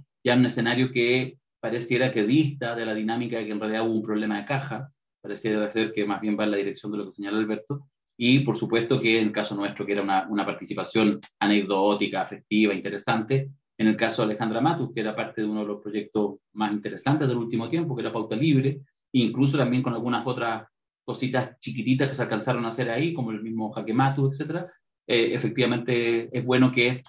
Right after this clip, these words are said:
a Alejandra no le van a faltar tribuna, pero humildemente pensamos que la cosa nuestra también aprovecha ser una buena oportunidad de que no se pierda quizás lo que mucha gente echa de menos los domingos en la noche, que es, eh, Pauta Libre.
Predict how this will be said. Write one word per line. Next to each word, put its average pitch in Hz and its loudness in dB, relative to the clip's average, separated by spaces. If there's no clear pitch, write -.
a - -12
Alejandra 107 0
no 104 4
le 104 4
van 101 0
a 92 -10
faltar 107 -4
tribuna, 107 2
pero 170 -2
humildemente 151 6
pensamos 143 -4
que 143 -2
la 135 -2
cosa 135 -4
nuestra 135 -4
también 127 -2
aprovecha 135 0
ser 139 -2
una 135 2
buena 131 2
oportunidad 123 -6
de 117 -6
que 113 -4
no 117 -4
se 113 -6
pierda 113 -4
quizás 113 -4
lo 117 -2
que 113 0
mucha 131 2
gente 135 0
echa 135 -2
de 120 -4
menos 127 -2
los 117 -4
domingos 120 -4
en 120 -4
la 120 -6
noche, 127 -6
que 123 -6
es, - -14
eh, 113 -6
Pauta 131 -6
Libre. 170 -4